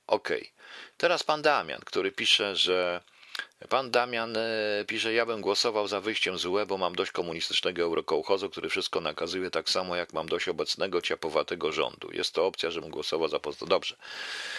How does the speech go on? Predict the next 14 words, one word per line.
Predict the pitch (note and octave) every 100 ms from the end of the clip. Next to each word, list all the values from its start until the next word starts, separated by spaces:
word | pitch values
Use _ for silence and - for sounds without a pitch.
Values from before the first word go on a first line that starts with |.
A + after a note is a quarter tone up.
| - -
Panie | F3+ E3+
Damianie, | D#3+ C3 F2+ B1 - -
e, | A#2+ A#2 A2
zakładamy, | D#2+ D#3 D#3 G3 G3+ F3+ E3
że | D#3 D3+ C#3+ C#3 -
wychodzimy | C3 - C3 A#2 G#2+
z | F2
Unii. | D#2+ B1 G#1
I | -
co | - F#2+
dalej? | B1+ - - - - _ - _ _ -
I |
co | B2 A2
dalej? | D#2+ A1+ - -